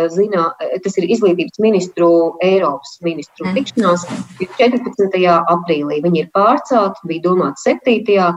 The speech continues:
Speaker 1: septītajā notika zinātnes ministru tikšanās, un tagad četrpadsmitajā ir izglītības ministru tikšanās.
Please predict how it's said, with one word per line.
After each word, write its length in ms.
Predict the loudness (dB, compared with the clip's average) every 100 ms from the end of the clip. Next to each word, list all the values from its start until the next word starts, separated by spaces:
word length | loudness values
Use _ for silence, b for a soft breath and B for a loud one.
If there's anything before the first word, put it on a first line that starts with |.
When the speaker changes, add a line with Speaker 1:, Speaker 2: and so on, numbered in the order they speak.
| -6 B -4
Speaker 1:
septītajā 540 | -2 0 -2 -2 0
notika 400 | 2 0 -2 0
zinātnes 460 | 2 4 2 0 0
ministru 320 | 0 0 -2
tikšanās, 480 | -2 -2 0 -2 0
un 80 | -2
tagad 160 | -2
četrpadsmitajā 640 | 0 0 0 -4 -2 0 2 0
ir 160 | 0
izglītības 560 | 0 0 -4 -6 -12 -10
ministru 240 | -10 -12 _
tikšanās. 560 | -8 -8 -12 -10 -12